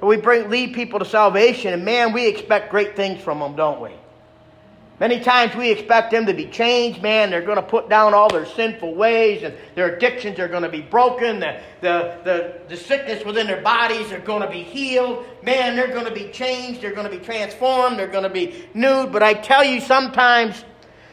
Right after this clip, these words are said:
guess what? It's a work in progress, isn't it? It's in God's timing, guys.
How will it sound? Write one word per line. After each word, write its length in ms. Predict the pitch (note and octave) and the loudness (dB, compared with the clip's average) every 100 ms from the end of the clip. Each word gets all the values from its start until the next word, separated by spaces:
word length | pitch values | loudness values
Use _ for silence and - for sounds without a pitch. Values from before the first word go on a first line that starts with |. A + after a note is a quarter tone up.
| - | -2
guess 240 | A3+ A#3 - | 2 2 4
what? 320 | A3 G3 D#3 | 4 6 4
It's 160 | E3+ F#3+ | -2 0
a 80 | |
work 240 | F#3 G#3 G3+ | 4 2 2
in 100 | F3 | 0
progress, 560 | F#3 F#3 D#3 C#3+ C#3 | 4 4 4 0 -2
isn't 240 | E3 D3 C3 | -4 -6 -8
it? 140 | G#2 - - - - - | -12 -14 -20 -20 -20 -16
It's 160 | F3 G#3 | -8 -4
in 140 | F#3+ | 0
God's 320 | F3+ F3 E3+ | 2 2 2
timing, 420 | - E3 D3 C#3 B2 | -2 -4 -2 -6 -6
guys. 460 | A#2+ A2 G#2 - | -8 -8 -12 -18